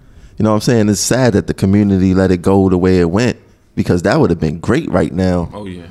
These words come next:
Speaker 1: <laughs> Where, where it's at right now.
Speaker 2: Oh, yeah.
Speaker 1: That, that would have been great.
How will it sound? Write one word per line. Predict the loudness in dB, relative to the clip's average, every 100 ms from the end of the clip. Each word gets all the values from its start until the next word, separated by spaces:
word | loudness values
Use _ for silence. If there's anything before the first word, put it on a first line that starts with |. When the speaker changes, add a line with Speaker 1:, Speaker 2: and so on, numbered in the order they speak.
| -20
Speaker 1:
<laughs> | -8
Where, | -6 0 2
where | 2 2
it's | 0 0
at | -2
right | -2 -4
now. | -4
Speaker 2:
Oh, | -6
yeah. | -8 -12 -18 -20 -20 -20 -20 -20 -18 -12 -4
Speaker 1:
That, | -2 -2
that | -2 0
would | 2
have | 0 0
been | 0 0
great. | 0 -2